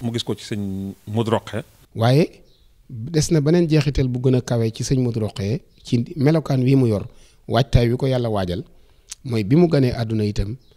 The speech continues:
Speaker 2: dafa daje ak soxna Xari Penda Fall, mi nga xam ne mbokk ma ca xaali Amar Fall,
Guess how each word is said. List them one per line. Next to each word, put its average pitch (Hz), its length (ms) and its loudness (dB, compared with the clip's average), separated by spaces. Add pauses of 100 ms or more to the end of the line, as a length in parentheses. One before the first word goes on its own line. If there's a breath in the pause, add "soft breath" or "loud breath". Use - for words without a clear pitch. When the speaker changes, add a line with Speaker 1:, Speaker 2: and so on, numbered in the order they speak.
(260 soft breath)
Speaker 2:
dafa 123 220 -4
daje 143 360 0
ak - 340 -8 (560)
soxna 135 300 0
Xari 120 220 2
Penda 107 260 0
Fall, 110 260 -4 (1300)
mi 107 160 4
nga 139 100 6
xam 120 180 -4
ne 104 80 0
mbokk 110 400 2
ma 139 120 2 (680 soft breath)
ca 131 100 4
xaali 117 400 0 (680)
Amar 113 240 4
Fall, 131 300 0